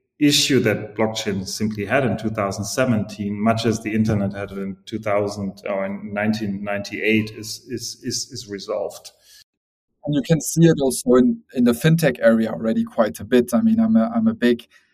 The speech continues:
Speaker 2: uh, big Ethereum, uh,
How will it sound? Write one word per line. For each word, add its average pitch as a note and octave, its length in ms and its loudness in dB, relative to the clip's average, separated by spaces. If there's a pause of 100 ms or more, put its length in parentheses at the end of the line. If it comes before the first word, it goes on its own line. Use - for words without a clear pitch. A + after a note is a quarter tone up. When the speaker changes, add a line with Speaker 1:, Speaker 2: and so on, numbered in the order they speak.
(240)
Speaker 2:
uh, A2 540 2
big A#2 280 0
Ethereum, A#2 880 4 (100)
uh, G#2+ 960 -2